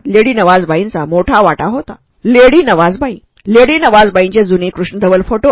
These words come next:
आजही उपलब्ध आहेत. त्यावरून त्या सुंदर रूपवान होत्या. सणावाराला मोठ्या हौसेने पारशी पद्धतीची साडी नेसणे त्यांना विलक्षण आवडत असे. या साडीला धारात असे म्हणतात. श्री रतन टाटा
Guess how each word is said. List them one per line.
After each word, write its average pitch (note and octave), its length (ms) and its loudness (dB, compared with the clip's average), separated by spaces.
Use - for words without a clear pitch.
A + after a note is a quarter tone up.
आजही F#3 280 0
उपलब्ध A#3 360 -6
आहेत. A3 260 -6
त्यावरून F#3 460 0
त्या G3 100 -6
सुंदर D4 460 -4
रूपवान F#3+ 420 -2
होत्या. D4 260 -8
सणावाराला C4+ 600 4
मोठ्या A3+ 300 0
हौसेने A#3 400 -2
पारशी G3+ 340 -2
पद्धतीची F#3 460 -6
साडी F3 280 -2
नेसणे F#3 360 -8
त्यांना G3+ 160 0
विलक्षण F3+ 440 -2
आवडत G#3 260 0
असे. - 200 -12
या B3 180 2
साडीला G#3 480 0
धारात G#3 360 2
असे F#3 180 -6
म्हणतात. C4 340 -8
श्री F4 240 -4
रतन A#3 300 0
टाटा F#3 280 0